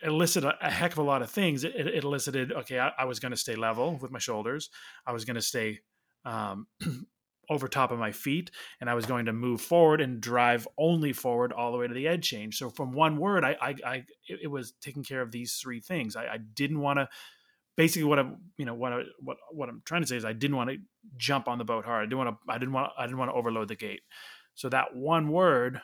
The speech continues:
elicited these, you know, again, this, this pretty lengthy laundry list if, if, if I let it be that, you know. Um, and then from there, I,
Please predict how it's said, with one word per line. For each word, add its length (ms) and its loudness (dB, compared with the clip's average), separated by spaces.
elicited 640 -2
these, 440 -4
you 100 -4
know, 140 -4
again, 380 2
this, 280 -4
this 220 0
pretty 240 0
lengthy 520 -2
laundry 460 2
list 280 0
if, 240 2
if, 340 -4
if 200 -2
I 80 -4
let 280 4
it 160 0
be 140 0
that, 240 -4
you 140 -8
know. 280 -4
Um, 460 -2
and 160 2
then 180 4
from 260 0
there, 420 6
I, 180 0